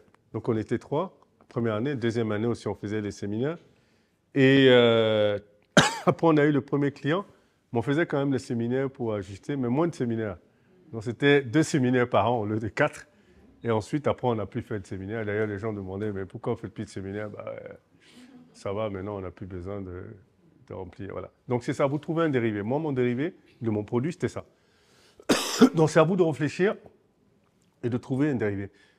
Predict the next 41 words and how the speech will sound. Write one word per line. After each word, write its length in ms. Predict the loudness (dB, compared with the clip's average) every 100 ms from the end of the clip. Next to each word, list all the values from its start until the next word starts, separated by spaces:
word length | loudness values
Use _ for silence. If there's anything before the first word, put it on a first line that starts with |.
| _ -2
Mais 120 | 0
la 100 | 0
formation, 720 | 2 2 2 0 -2 -2 -4
c'est 160 | -8 -8
toujours 300 | -6 -4 -4
extrêmement 420 | -6 -8 -6 -6
important. 460 | -6 -10 -10 -14 -16 _ _ _ _ -6
La 80 | -4
formation 640 | 0 0 0 -2 0 0
est 100 | 0
une 120 | -4 -4
source 260 | -6 -4
de 60 | -4
revenus 340 | -4 -2 -4
extraordinaire 600 | -6 -6 -8 -6 -6 -6
et 40 | -6
les 100 | -6
gens 120 | -6
ne 60 | -4
réalisent 320 | -6 -8 -10
pas. 280 | -10 -10 -12 _ _ _ 0
Mais 260 | 0 0 _ _ -4
on 140 | 2 2
est 80 |
dans 240 | 2 2 0
un 20 |
monde 260 | 2 0 -2
où 100 | -2
on 80 | -2
a 80 | -4
constamment 640 | -6 -8 -6 -6 -4 -4
besoin 480 | -4 -4 -4 -4 -4
de 80 | -4
mise 240 | -6 -6
à 80 | -6
jour, 300 | -6 -8 -8
donc 160 | -14
besoin 460 | -10 -6 -4 -4 -4
de, 180 | -6 -10 _ _ _
de 60 | -14
formation. 560 | -6 -6 -4 -6 -8